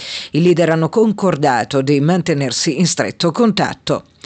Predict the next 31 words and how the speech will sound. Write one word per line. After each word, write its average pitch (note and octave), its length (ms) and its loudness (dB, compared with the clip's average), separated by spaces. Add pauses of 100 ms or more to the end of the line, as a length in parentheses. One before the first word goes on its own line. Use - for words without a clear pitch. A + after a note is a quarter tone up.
(520)
La D#3 140 0
procura G#3 400 2
ucraina G3 580 2
ha E3 40 2
avviato D#3+ 540 2
un'indagine D3+ 720 0
preliminare D3+ 800 0
dopo D3+ 200 0
che D3 120 0
sono D#3 240 0
emerse D3 340 0
informazioni D3 680 0
sulla C#3+ 480 0
presunta F#3+ 600 0
esecuzione E3+ 880 2
di C#3+ 140 0
sedici C#3+ 560 0
militari C3+ 520 2
ucraini D3 460 2
da C3+ 140 0
parte C3+ 320 -2
delle C3+ 180 0
forze D3 340 -2
armate C#3 340 0
russe D3 360 -2
nella C3+ 360 0
zona D3 340 0
di C#3+ 160 2
Pokrovsk, D3+ 680 0
nel D3 260 0
Donetsk. D#3 760 0